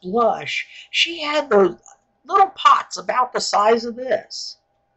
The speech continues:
Bright red rouge. Bright red. And she would take those little pots and she would open it up. And until it got down below far enough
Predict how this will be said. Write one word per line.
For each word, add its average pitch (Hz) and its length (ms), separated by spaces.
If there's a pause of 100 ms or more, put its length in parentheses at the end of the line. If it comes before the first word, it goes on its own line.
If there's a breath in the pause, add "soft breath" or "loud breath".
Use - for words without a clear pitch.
(840)
Bright 285 560 (100)
red 247 460
rouge. 226 760 (680)
Bright 294 300
red. 220 300 (1200 soft breath)
And 247 120
she 320 200
would 285 200
take 277 260
those 254 240
little 247 240
pots - 800 (640)
and 226 140
she 294 140
would 269 180
open 254 320
it 247 140
up. 254 340 (440 loud breath)
And 220 120
until 254 380
it 254 160
got 220 400
down 240 580
below 214 400
far 240 460
enough 202 420